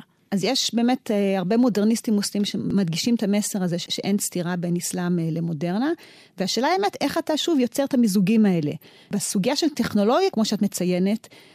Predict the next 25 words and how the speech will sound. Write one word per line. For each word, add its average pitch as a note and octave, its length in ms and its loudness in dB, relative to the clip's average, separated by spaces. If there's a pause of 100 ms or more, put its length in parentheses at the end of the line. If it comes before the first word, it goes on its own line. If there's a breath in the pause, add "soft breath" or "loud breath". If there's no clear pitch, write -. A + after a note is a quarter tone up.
(380 loud breath)
רוב A#3+ 300 2
העולם C#4 240 4
המוסלמי B3 560 4
היום, A3+ 540 2 (100)
אנשי F3+ 340 -2
דת, C4 520 0 (120)
תומכים G#3 480 0
בטכנולוגיה, B3 880 0 (420 loud breath)
אה, G#3 60 -2 (100)
מבינים A3 460 4
שהכלים G#3+ 800 0
האלה G#3 140 2
נחוצים D#4 680 0 (140)
לקדמה B3 640 2
ולפיתוח A3 520 -2
של G#3+ 100 -2
העולם G#3 180 2
המוסלמי. G3 600 2 (360 loud breath)
לצד F#3+ 240 -2 (120)
זאת, D#4+ 220 0
ערכים D4 420 0
שונים A#3+ 380 2
במערב. F3+ 520 0
יש G3 120 -6
שיח - 500 -2